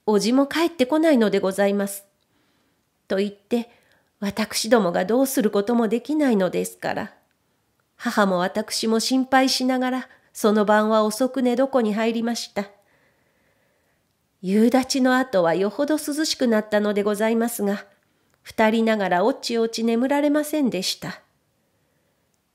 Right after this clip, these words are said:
寝苦しい一夜を明かすと、明日は晴れていて、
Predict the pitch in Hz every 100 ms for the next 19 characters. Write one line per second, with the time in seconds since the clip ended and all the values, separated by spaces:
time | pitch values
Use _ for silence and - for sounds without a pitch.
0 | _ _ _ _ _ 196 202 214 214 202
1 | - 220 214 214 - 240 226 190 180 185
2 | 190 196 - - 196 - _ _ _ -
3 | 240 - - 285 240 294 277 - 185 190
4 | 196 202